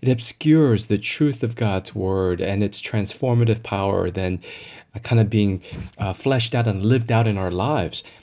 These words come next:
Priests took advantage of being the arbiters of the scriptures back then. They became intermediaries of what the Bible said in an obscure language of Latin that most people couldn't understand. So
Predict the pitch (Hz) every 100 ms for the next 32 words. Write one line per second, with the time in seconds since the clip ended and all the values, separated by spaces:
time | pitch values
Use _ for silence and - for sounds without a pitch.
0 | _ _ _ _ _ _ _ _ _ _
1 | _ - - 202 202 - 185 160 127 113
2 | 131 156 123 104 95 113 113 110 104 95
3 | 101 107 117 110 101 95 92 - - -
4 | - 92 82 78 98 87 - 92 85 82
5 | - - - - - 120 127 117 120 147
6 | 123 147 139 139 - 131 143 147 113 107
7 | 107 104 104 101 104 95 95 104 107 -
8 | 101 101 101 - - - - 120 110 101
9 | - - 127 127 139 127 123 117 117 117
10 | 101 104 143 131 113 107 104 117 117 117
11 | 117 117 117 123 110 104 101 - 101 98
12 | 95 92 - - - - 135 120 110